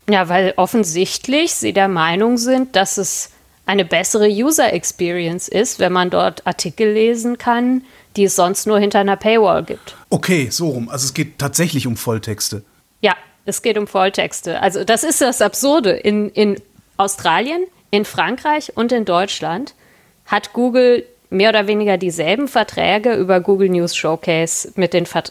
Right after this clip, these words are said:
Speaker 1: Verlagen abgeschlossen. Das heißt also ein Land, in dem es kein Leistungsschutzrecht gibt, aber bald dieses Wettbewerbsgesetz, ein Land, in dem es Leistungsschutzrecht und Wettbewerbsgesetz gibt und Deutschland, in dem es beides nicht gibt.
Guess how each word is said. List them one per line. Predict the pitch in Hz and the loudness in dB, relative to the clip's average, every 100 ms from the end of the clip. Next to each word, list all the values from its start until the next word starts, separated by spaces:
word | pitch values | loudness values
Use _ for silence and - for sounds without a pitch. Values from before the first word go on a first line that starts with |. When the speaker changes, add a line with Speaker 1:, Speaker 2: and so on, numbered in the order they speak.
| 190 | -14
Speaker 1:
Verlagen | - 180 175 165 170 165 160 | -4 0 2 2 0 -4 -4
abgeschlossen. | 170 - 170 - 160 - - - _ _ _ _ _ _ - | -6 -4 -6 -4 -4 -4 -10 -14 _ _ _ _ _ _ -4
Das | 185 | 0
heißt | 196 196 - | 2 0 0
also | 190 180 | 0 0
ein | - 185 254 | 0 0 2
Land, | 254 247 254 | 2 0 -2
in | 190 | -2
dem | 185 185 | 0 0
es | 180 - | -2 -2
kein | 180 196 | -2 2
Leistungsschutzrecht | 190 185 - 254 - 220 - 220 202 - | 2 0 -2 -6 -4 -6 -4 -6 -6 -6
gibt, | 226 208 - | -6 -6 -6
aber | 170 175 190 190 | -2 2 4 2
bald | 190 170 170 190 | 2 0 2 -2
dieses | 170 165 - | -6 -6 -4
Wettbewerbsgesetz, | 214 277 277 277 277 - 269 285 294 - - _ _ _ | -4 -4 -4 -2 -4 -6 -2 -2 -2 -12 -16 _ _ _
ein | 180 185 | -2 2
Land, | 185 190 | 2 0
in | - 185 | -2 -2
dem | 180 180 | 0 2
es | 175 - - | 0 -4 0
Leistungsschutzrecht | 175 - 190 175 180 175 180 175 - - | 0 0 -4 -2 -4 -4 -4 -4 -6 -2
und | 196 254 | 2 2
Wettbewerbsgesetz | 247 254 302 269 269 269 - - 269 269 - | 2 0 0 2 2 0 -4 -4 -2 -2 -2
gibt | 277 - | -6 -2
und | - 214 | -2 2
Deutschland, | 196 226 277 247 - | 2 2 2 2 2
in | 214 | 2
dem | 208 | 2
es | - | 0
beides | 196 190 214 220 | 0 0 -2 -2
nicht | 240 - - | -2 -2 -6
gibt. | 185 - | -6 -6